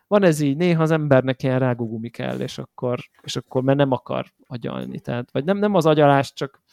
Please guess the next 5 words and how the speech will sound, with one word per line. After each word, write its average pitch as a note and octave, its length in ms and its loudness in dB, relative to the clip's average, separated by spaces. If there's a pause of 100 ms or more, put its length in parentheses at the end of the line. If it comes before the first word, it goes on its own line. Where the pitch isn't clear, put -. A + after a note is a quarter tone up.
(1600)
na D3+ 120 -2
mindegy. C3+ 320 -4
Szóval, E3+ 560 2
hát - 180 -6
igen. C3 300 -8